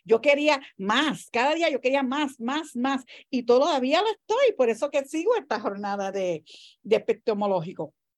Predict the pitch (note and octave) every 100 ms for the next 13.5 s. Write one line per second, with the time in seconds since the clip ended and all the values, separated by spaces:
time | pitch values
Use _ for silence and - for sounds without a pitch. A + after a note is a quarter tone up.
0 | _ _ _ - - - G#3 A3+ A3+ A3+
1 | B3 A#3+ - - _ _ _ _ - G3+
2 | G3+ A3 G#3 F#3+ G3 G3 F#3+ F3+ F#3 F3+
3 | G3+ B3 C#4+ D4+ D4+ D#4 D#4 _ - _
4 | - G#3 G3+ G3 G3+ C4 A3+ E3 D3 D3+
5 | _ _ _ _ F3+ F3+ F3 F3 F3 E3+
6 | F#3+ F#3+ G3 A#3 A3+ G#3+ G#3 F#3 E3+ D#3+
7 | _ _ _ - F3+ F#3+ A3 B3 A#3 A3+
8 | A3+ A3+ G#3 F3 F3 E3+ E3+ E3+ G#3+ G3+
9 | F3+ D3+ F3+ A3+ A3+ E3 - _ _ _
10 | _ _ _ E3+ G#3+ A3 - F3 - -
11 | E3+ G3+ A3 - G#3+ A#3 A3 A3+ F3 E3
12 | _ _ _ - F3+ G3+ F#3+ G#3 F3+ F3
13 | F3 G#3 G#3+ G3+